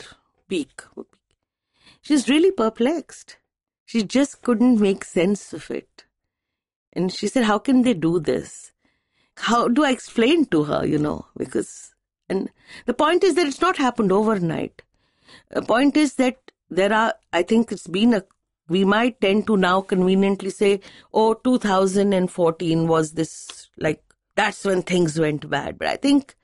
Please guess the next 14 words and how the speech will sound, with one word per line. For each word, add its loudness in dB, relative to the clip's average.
the -6
fact -2
is 0
there's 0
been 0
a 0
slide 0
and -2
there's, 0
for -4
a 2
very 0
long -6
time. -14